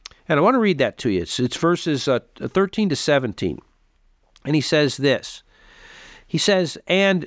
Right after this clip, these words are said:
you, being dead in your trespasses and the uncircumcision of your flesh, he has made alive together with him, having forgiven you all trespasses."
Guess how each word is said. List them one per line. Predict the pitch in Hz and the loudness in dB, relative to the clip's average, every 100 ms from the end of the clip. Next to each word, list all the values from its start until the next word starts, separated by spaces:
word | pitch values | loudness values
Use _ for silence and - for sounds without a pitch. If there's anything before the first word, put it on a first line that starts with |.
| - | -6
you, | 165 226 226 151 | 0 4 4 2
being | 139 190 180 | 2 2 2
dead | 143 190 240 | 2 2 2
in | 240 | 2
your | 196 | 0
trespasses | - 180 170 - 170 156 151 156 143 - - | 0 -2 -2 -2 -2 0 -2 -2 -2 -6 -8
and | - 151 135 | -2 -2 0
the | 139 | 0
uncircumcision | 151 - 175 175 - 170 156 151 | 0 0 -2 -2 -2 0 0 -2
of | 131 | -2
your | 113 | -4
flesh, | - 165 135 123 - | 0 2 2 -2 -4
he | 143 | 0
has | 147 139 120 | 2 0 0
made | 139 143 | 0 0
alive | 120 123 151 190 214 | 0 0 2 2 2
together | - 147 139 131 | -2 0 0 2
with | 127 117 | -2 -2
him, | 123 120 | -2 0
having | 147 147 139 | 0 0 0
forgiven | - 123 165 185 151 | -2 0 2 2 0
you | 139 | 2
all | 127 123 | 2 0
trespasses." | - 127 123 - 92 - - - | 0 -2 -2 -2 -4 -4 -10 -12